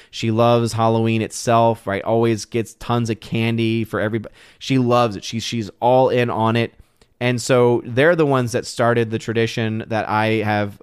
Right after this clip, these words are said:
been able to also, uh, pick up and, and adapt, which is, uh, to watch, uh, the,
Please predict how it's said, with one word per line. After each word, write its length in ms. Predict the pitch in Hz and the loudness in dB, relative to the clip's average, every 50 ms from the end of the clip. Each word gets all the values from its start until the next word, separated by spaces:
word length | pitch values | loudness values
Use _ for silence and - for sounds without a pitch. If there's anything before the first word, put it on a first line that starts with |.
| - | -8
been 140 | 113 120 113 | -4 -2 0
able 200 | 113 117 110 113 | 0 0 0 -2
to 100 | - - | -4 -4
also, 500 | - 104 110 110 - - 110 104 101 98 | -4 -2 -2 -2 -2 -2 -2 0 0 -2
uh, 220 | 67 92 101 98 | -2 -4 -6 -6
pick 240 | 98 - 117 110 - | -4 -4 -4 -2 0
up 180 | 113 110 107 - | 0 0 -2 -2
and, 160 | 101 101 98 | -6 -8 -8
and 160 | - - 104 104 | -6 -6 -4 -4
adapt, 460 | 101 101 107 104 107 107 104 - _ _ _ _ _ _ _ | -4 -4 -2 0 0 0 -2 -4 _ _ _ _ _ _ _
which 420 | - 107 110 113 113 - - - - - | -4 0 2 2 2 0 -2 -10 -8 -4
is, 560 | 104 113 113 110 110 110 110 104 98 - - - | -2 0 2 2 2 2 0 -2 -4 -8 -10 -6
uh, 260 | - 107 104 104 101 98 | -4 -2 -2 -2 -2 -4
to 140 | - - 110 | -2 -4 -4
watch, 600 | 101 101 107 110 113 113 110 - - - - - _ _ _ _ _ _ _ _ | -2 0 0 0 0 0 -2 -4 -8 -12 -14 -14 _ _ _ _ _ _ _ _
uh, 400 | - - 101 104 101 101 101 98 | -10 -6 -4 -2 0 0 0 -2
the, 640 | 98 101 104 104 104 104 101 101 98 98 101 98 - | -2 -4 -2 -2 -2 0 0 -2 -2 -4 -4 -6 -8